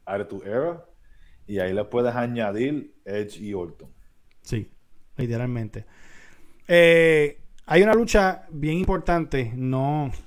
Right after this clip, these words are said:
Speaker 2: se-, no pude subir el, no, tengo problema ahí subiendo el, lo que es la foto, pero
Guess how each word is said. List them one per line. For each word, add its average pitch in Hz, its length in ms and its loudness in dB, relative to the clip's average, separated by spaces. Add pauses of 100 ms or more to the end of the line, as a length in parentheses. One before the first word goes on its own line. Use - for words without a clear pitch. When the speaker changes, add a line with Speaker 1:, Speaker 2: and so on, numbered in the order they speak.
(120)
Speaker 2:
se-, 123 440 -6
no 123 180 -6
pude 135 180 0
subir 139 320 -2
el, 127 260 -4
no, 117 280 -8
tengo 120 180 -10
problema 131 280 -6
ahí 127 80 -6
subiendo 120 400 -2
el, 117 220 -6
lo 110 120 -8
que 110 80 -10
es 113 60 -6
la 117 120 -4
foto, 120 420 -4
pero 170 380 2